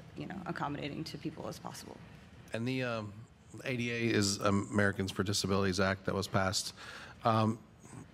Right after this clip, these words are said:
Speaker 2: there has to be a percentage of A D A seats available, of course, according to what you're selling. Um, so there, there's guidelines,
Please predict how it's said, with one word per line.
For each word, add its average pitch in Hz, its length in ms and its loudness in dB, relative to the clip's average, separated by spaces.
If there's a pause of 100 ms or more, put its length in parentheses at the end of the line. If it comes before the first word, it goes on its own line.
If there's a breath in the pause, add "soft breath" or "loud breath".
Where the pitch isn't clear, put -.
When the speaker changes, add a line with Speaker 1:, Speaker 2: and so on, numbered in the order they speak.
(160)
Speaker 2:
there 120 160 8
has 123 140 6
to - 40 -2
be 123 60 8
a 104 60 6
percentage 104 520 4
of 98 120 6
A 98 80 6
D 101 180 4
A 98 60 2
seats - 280 2
available, 107 460 6
of 95 120 -2
course, 98 200 4
according 95 220 6
to 92 60 8
what 92 180 6
you're 87 80 2
selling. 117 520 6 (460 loud breath)
Um, 104 520 4 (200)
so 113 320 6
there, 120 260 6
there's 131 220 8
guidelines, 107 640 6